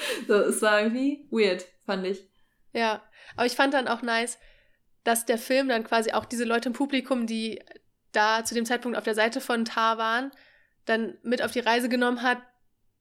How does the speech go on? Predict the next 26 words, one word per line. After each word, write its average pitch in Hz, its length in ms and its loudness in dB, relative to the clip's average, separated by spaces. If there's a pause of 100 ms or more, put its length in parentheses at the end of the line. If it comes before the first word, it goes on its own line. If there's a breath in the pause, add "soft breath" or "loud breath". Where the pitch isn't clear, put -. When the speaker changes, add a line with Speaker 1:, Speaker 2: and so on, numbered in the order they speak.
(160)
Speaker 2:
am 226 160 -2
Ende, 247 420 0
dass 220 180 0
man 233 200 -2
so 226 140 -2
ist, - 380 -4 (220)
„Nee, 262 300 0
sie 254 100 -6
verdient 247 380 -2
irgendwie 202 260 -6
diesen 214 220 -8
Ruhm 220 360 -2
nicht.“ 202 420 -6
Ist - 200 -4
schon 269 400 -2
irgendwie 240 260 -4
fair 226 360 0
enough, 214 300 -2
dass 220 200 -6
sie 214 100 -8
jetzt - 480 -8 (760)
<laughs> 269 400 -6 (580 loud breath)
in 202 540 -6
den 208 140 -2
Philippinen 214 560 -6
landet. 208 540 0